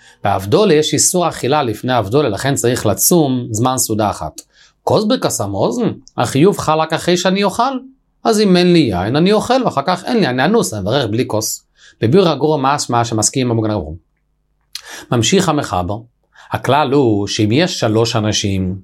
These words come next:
ויש זימון, אז זה שמזמן מוציא את כולם בברכת הזימון, מוציא את כולם גם בכוס.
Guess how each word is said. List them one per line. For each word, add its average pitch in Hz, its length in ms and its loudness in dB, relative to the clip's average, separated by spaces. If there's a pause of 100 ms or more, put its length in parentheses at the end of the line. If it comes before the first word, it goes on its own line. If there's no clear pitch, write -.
(460)
ויש 165 280 4
זימון, 107 720 2 (420)
אז 87 100 -6
זה 117 180 2
שמזמן 123 720 0
מוציא 147 400 0
את 160 80 -10
כולם 131 320 0
בברכת 131 360 -2
הזימון, 190 320 2
מוציא - 360 0
את - 80 -4
כולם 160 360 2
גם 147 220 -2
בכוס. - 640 -4